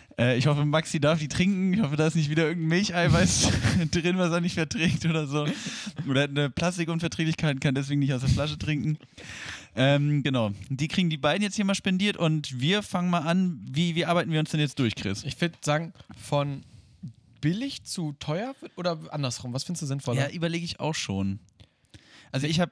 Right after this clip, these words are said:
Speaker 1: ich hab, glaub ich, schon einen Favoriten, aber ich will jetzt nicht, äh, ich will jetzt hier nicht so subjektiv reingehen.
Speaker 2: Ja.
Speaker 1: Fangen
Speaker 2: Komm.
Speaker 1: wir doch einfach mal mit, mit der Topstar an, oder?
Speaker 2: Topstar, ja.
Speaker 1: Komm, machen wir hier uns mal einen kleinen Schluck
Speaker 2: Topstar in
Speaker 1: rein
Speaker 2: der eineinhalb
Speaker 1: in, in das
Speaker 2: Liter
Speaker 1: Glas.
Speaker 2: Flasche für neunundvierzig Cent.
Speaker 1: Oh, Sebi macht die Flasche auf.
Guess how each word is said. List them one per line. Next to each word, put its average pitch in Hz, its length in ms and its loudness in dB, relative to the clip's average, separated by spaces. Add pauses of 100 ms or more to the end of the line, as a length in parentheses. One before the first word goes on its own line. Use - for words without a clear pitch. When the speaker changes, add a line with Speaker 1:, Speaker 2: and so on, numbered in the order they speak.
(140)
Speaker 1:
ich 160 100 4
hab, 165 160 2
glaub 156 180 4
ich, 165 80 0
schon 160 160 2
einen 143 60 -2
Favoriten, 175 880 0
aber 131 220 2
ich 131 120 -2
will 147 100 2
jetzt 147 220 0
nicht, 147 280 -2
äh, 131 200 0
ich - 140 4
will 139 100 2
jetzt - 100 -2
hier 143 120 0
nicht 139 200 0
so 143 100 -2
subjektiv 165 500 -2
reingehen. 131 340 2
Speaker 2:
Ja. - 60 -4 (1040)
Speaker 1:
Fangen 156 220 2
Speaker 2:
Komm. - 20 4
Speaker 1:
wir 170 80 6
doch 156 120 4
einfach 143 200 2
mal 143 160 4
mit, 135 120 0 (220)
mit 127 180 -8
der 113 100 -4
Topstar 107 520 -2
an, 98 180 -2
oder? 101 40 0 (120)
Speaker 2:
Topstar, 117 320 0 (120)
ja. 127 120 -2
Speaker 1:
Komm, 107 220 0 (200)
machen 127 140 2
wir 131 60 2
hier 127 60 2
uns 117 140 -4
mal 117 60 2
einen 107 100 0
kleinen 104 240 -2
Schluck 127 200 -2
Speaker 2:
Topstar 123 360 -4
in 110 80 -2
Speaker 1:
rein 135 280 4
Speaker 2:
der 165 80 0
eineinhalb 156 280 2
Speaker 1:
in, - 60 -6
in 135 60 2
das 135 40 2
Speaker 2:
Liter 190 140 0
Speaker 1:
Glas. 156 160 2
Speaker 2:
Flasche 147 280 -2
für 131 160 -4
neunundvierzig 120 560 -4
Cent. 127 360 -8
Speaker 1:
Oh, 110 160 2
Sebi 117 240 4
macht 117 220 2
die 110 40 -6
Flasche 131 300 -2
auf. 160 260 -4